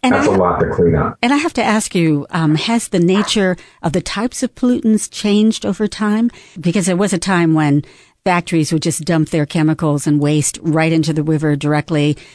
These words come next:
Speaker 1: Uh, raw sewage would sometimes be dumped into our waterways. Has that changed in terms of the nature, the kinds of pollutants that we're facing?
Speaker 2: That's a great question, and it has. We had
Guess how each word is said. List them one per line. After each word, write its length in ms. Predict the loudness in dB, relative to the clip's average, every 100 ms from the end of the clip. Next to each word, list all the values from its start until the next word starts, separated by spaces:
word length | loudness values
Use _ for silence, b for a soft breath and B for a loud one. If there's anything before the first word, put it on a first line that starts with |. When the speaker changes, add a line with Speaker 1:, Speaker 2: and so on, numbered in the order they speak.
| B -2
Speaker 1:
Uh, 100 | 0
raw 280 | 2 2 0
sewage 520 | -2 0 2 2 0
would 160 | -2
sometimes 520 | -2 -2 0 2 0 0
be 100 | -2
dumped 300 | 0 -2 -2
into 200 | -2 -2
our 140 | -2
waterways. 640 | -2 -2 -2 -2 -2 -6 b b b -4
Has 260 | -2 0
that 200 | -2 -2
changed 600 | -2 0 2 4 2 -2 -2
in 160 | 0
terms 260 | 2 2 0
of 80 | 0
the 80 | 2
nature, 460 | 2 2 0 -2
the 100 | -4
kinds 400 | -6 0 0 0
of 80 | -2
pollutants 440 | -4 -2 0 -2
that 140 | -4 -2
we're 140 | -2
facing? 540 | -2 -2 -4 -6 -8 -10 _ _ _ _ -8
Speaker 2:
That's 320 | 0 0 2
a 100 | 0
great 340 | 0 2 2 2
question, 460 | 0 2 0 2
and 140 | 2 2
it 100 | 2
has. 540 | 0 0 -2 -8 -20 _ -14 -10
We 280 | 0 2 4
had 460 | 2 2 2 0